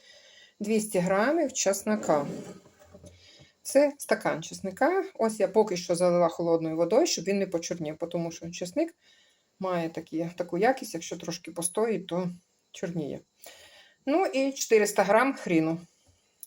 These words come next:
Ось, я взяла трошки менш, тому що не люблю, коли сильно пекуча аджика. Да, і по поводу пекучого перцю теж, е, тут ми все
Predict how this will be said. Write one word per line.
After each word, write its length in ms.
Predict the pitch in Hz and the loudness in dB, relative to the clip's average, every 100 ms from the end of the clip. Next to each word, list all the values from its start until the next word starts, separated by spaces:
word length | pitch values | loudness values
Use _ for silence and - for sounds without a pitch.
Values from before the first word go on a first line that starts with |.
| - | -6
Ось, 280 | 175 175 175 | -2 -2 2
я 140 | 220 | 2
взяла 260 | 196 190 160 | 4 4 2
трошки 360 | - 180 - | 0 -4 -2
менш, 280 | 214 294 381 | 0 2 0
тому 200 | - 190 | -2 -4
що 320 | 175 - 180 175 175 | -4 -4 -4 -4 -4
не 380 | 185 180 165 175 | -2 0 0 0
люблю, 280 | 180 180 | -2 -2
коли 220 | 285 165 165 | -2 -2 -2
сильно 440 | - 190 185 180 | -2 -4 -4 -6
пекуча 320 | 175 165 156 151 | -6 -6 -2 -4
аджика. 380 | 160 156 147 160 - - - - | -4 -8 -8 -12 -16 -20 -14 0
Да, 280 | 214 190 - | 2 2 2
і 200 | 220 196 | -2 -2
по 160 | 196 | -2
поводу 520 | 180 208 185 180 175 175 - | 2 2 4 2 2 0 -6
пекучого 680 | 180 175 165 160 165 175 180 | -2 -2 0 -2 -2 -4 2
перцю 360 | 233 320 320 - | 4 4 2 2
теж, 360 | 170 160 - | 4 4 0
е, 240 | - 185 180 | 0 0 0
тут 240 | 220 220 | -2 0
ми 300 | 190 185 175 175 175 - 185 | 2 4 2 0 -6 -12 -16
все 460 | - - 175 165 | -6 0 2 2